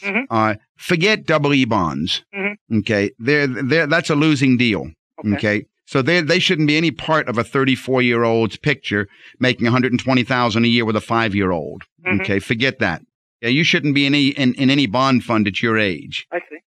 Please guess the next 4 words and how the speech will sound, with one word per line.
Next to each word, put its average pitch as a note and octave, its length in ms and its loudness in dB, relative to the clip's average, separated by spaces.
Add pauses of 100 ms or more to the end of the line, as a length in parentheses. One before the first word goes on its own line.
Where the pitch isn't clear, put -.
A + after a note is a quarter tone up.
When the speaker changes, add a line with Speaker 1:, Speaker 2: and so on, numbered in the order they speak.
(460)
Speaker 2:
Uh, A2 400 2 (460)
you're D#3 320 0 (100)
over F#3+ 300 2
contributing A#2+ 920 2